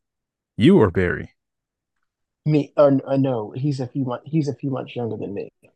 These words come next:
Speaker 1: Okay, I got you.
Speaker 2: Like the actor, yeah. Um, but I was thinking they just look so old, and I was like, "Wow."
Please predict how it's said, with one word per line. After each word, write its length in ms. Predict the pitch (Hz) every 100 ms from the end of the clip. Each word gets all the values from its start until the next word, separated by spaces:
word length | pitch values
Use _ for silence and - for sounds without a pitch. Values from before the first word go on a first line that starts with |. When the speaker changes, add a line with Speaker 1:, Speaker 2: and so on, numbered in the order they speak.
| _ 101
Speaker 1:
Okay, 260 | 95 85 98
I 120 | 92
got 200 | 87 - -
you. 20 |
Speaker 2:
Like 140 | 123
the 120 | 117 110
actor, 280 | 92 - -
yeah. 180 | 117 - _ _ _ _ 170
Um, 300 | 117 90 113 _
but 100 | 135
I 40 |
was 160 | 143 123
thinking 160 | 139 127 117
they 60 |
just 140 | 110 -
look 100 | -
so 160 | 110 -
old, 280 | 113 139 69
and 80 |
I 60 | 87
was 60 | 202
like, 160 | -
"Wow." 260 | - 139